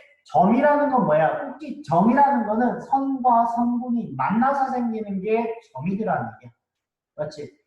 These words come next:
그러니까 선 다섯 개와 선 다섯 개가 이렇게 크로스돼서 이러-, 이렇게 크로스, 이렇게, 이렇게 크로스 되니까 선과 선이 만나더라, 선과 선이 만나더라, 선과 선이 만나더라, 선과 선이 만나더라는 얘기야.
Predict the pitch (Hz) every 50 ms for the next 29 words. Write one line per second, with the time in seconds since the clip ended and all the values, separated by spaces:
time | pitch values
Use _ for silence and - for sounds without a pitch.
0 | _ _ _ 220 233 240 233 - - - 339 339 339 339 339 - - - 160 165
1 | 165 226 233 226 - 233 220 220 208 214 226 254 254 254 214 175 180 185 196 208
2 | - - 190 156 147 147 151 208 226 226 220 220 233 - - - 247 254 262 269
3 | - - - 160 - 165 - - _ _ _ _ _ _ - 156 202 226 226 -
4 | 262 196 285 277 - - - - - 185 170 - - - 135 151 175 208 208 -
5 | - - - - - 165 220 247 247 247 254 240 - - 247 269 269 - - -
6 | 190 180 170 165 165 160 214 185 - - - - - - 262 302 294 294 302 294
7 | 269 269 240 208 - - 269 277 277 277 262 226 196 180 180 175 - 151 151 -
8 | - 269 269 262 262 247 247 233 233 - 277 277 277 277 247 214 185 170 160 147
9 | 143 139 - - - 233 254 254 247 240 208 - - 285 277 269 262 247 220 185
10 | 170 156 - 143 - - - 240 262 262 254 233 220 226 - - - 247 247 262
11 | 240 220 185 180 170 156 139 143 139 135 131 123 123 123 120 120